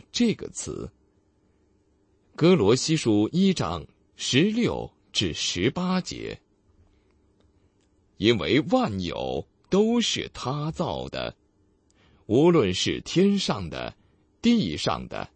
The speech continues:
能看见的、不能看见的，或是有位的、主治的、执政的、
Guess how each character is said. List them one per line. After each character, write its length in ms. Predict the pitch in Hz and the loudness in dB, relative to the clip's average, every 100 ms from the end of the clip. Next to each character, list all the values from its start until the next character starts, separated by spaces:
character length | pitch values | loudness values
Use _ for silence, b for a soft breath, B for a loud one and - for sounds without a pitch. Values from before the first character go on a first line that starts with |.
| _ _ b b | _ _ b b
能 340 | 110 104 180 202 | 4 6 4 2
看 400 | - 254 123 82 | 0 -2 -2 -2
见 260 | 117 71 | -2 -2
的、 300 | 76 53 - _ b b | -4 -8 -8 _ b b
不 280 | - 262 165 | 4 6 6
能 280 | 92 73 139 | 2 0 -2
看 340 | - 165 87 | -2 -4 -6
见 240 | 65 85 67 | -4 -4 -4
的， 220 | 60 - _ _ _ _ _ b b | -8 -10 _ _ _ _ _ b b
或 220 | - 117 | 2 4
是 340 | - 85 52 b b | 4 -2 -4 b b
有 240 | - 113 98 95 135 | 2 6 6 4 4
位 260 | 240 185 90 | 4 2 -2
的、 320 | 82 64 50 _ b b _ | -6 -8 -8 _ b b _
主 400 | 127 113 110 117 | 0 4 4 4
治 400 | - 254 139 78 | 4 4 4 0
的、 280 | 73 62 - _ b b - | -4 -8 -10 _ b b -2
执 340 | 113 131 156 | 2 4 4
政 320 | 208 156 92 | 2 2 0
的、 300 | 82 55 - | -4 -6 -8